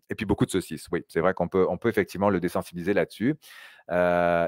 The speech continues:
Émilie qui ajoute, « Alison, peut-être l'autre chien a dépassé les limites de ton chien. » Effectivement, ça peut être ça aussi. Et Chantal, « Il faut faire attention aux autres chiens que vous ne connaissez pas, comme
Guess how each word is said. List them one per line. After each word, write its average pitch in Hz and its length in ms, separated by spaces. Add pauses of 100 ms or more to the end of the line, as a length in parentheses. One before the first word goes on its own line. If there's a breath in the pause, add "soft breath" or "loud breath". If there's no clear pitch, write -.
Émilie 104 360
qui 104 120
ajoute, « 95 280
Alison, 104 420
peut-être 117 420
l'autre 98 300
chien 120 180
a 98 80
dépassé 95 380
les 104 80
limites 104 300
de 95 100
ton 82 180
chien. » 107 180
Effectivement, 85 380
ça 80 140
peut 85 100
être 82 100
ça 87 80
aussi. 101 320 (320 soft breath)
Et 98 80
Chantal, « 104 340
Il 95 40
faut 92 100
faire 120 140
attention 98 360
aux 90 120
autres 98 220
chiens 113 200
que 98 100
vous 85 100
ne 90 60
connaissez 101 380
pas, 107 180
comme 107 340